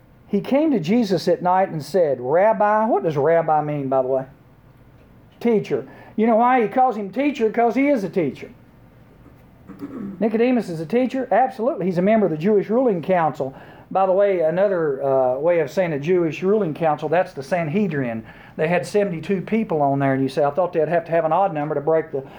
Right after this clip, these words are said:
well, the high priest was the other one, so if they ever voted on something, there's always an odd number there that can break a tie. So Nicodemus is not only a Pharisee, he's not only a leader,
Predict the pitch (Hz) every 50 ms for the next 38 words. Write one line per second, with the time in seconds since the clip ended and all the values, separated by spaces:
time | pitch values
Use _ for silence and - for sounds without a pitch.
0 | - - 180 165 160 156 180 180 170 - - 202 202 196 - - 131 131 151 165
1 | 170 147 127 120 117 - - 139 - 156 160 160 151 135 127 165 180 165 156 143
2 | 127 143 151 143 127 127 127 143 147 151 143 135 151 143 147 156 160 151 156 165
3 | 180 185 165 139 131 127 131 131 135 139 139 - - - - - 151 127 139 135
4 | 143 147 139 - 131 - - 170 180 156 127 104 98 - - - - - - -
5 | - - - 165 170 214 254 254 185 156 156 190 220 220 196 156 139 - 151 135
6 | 139 175 165 165 170 170 170 156 135 123 - 175 175 156 147 127 107 - - 120
7 | 101 107 123 135 - - - - - - - 226 208 185 214 196 185 180 185 180
8 | 160 143 131 127 123 139 160 202 208 190 139 120 113 123